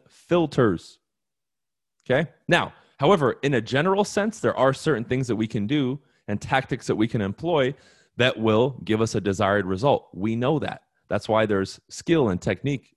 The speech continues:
in regards to communication or virtually anything you do. Communication, more than anything, is a science, and it's been broken down and understood and mastered by a lot of people. That's why I've always told people from day one, "You can replicate what I do," 'cause I built my brand,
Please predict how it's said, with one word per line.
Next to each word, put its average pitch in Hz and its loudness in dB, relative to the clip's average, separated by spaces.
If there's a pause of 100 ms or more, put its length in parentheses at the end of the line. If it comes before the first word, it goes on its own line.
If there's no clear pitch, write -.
in 101 -4
regards 98 -2
to 92 -10
communication 104 -4
or 92 -4
virtually 101 -4
anything 110 -2
you 117 0
do. 170 0 (1080)
Communication, 139 -2 (340)
more 123 2
than 123 2
anything, 117 -2
is 127 -2
a 117 -4
science, 143 -4
and 95 -4
it's 90 -10
been 110 -4
broken 104 -4
down 98 -2
and 87 -4
understood 95 -4 (120)
and 95 -4
mastered 98 -2
by 95 2
a 95 2
lot 113 0
of - -10
people. - -10 (440)
That's 110 -6
why 127 0
I've 110 -4
always 147 -2
told 160 0
people 104 -4
from 101 -6
day 104 0
one, 113 -2
"You 110 -4
can 110 -4
replicate 110 -2
what 98 0
I 92 0
do," 135 -2 (240)
'cause 113 -2
I 101 -2
built 123 0
my 92 -4
brand, 160 0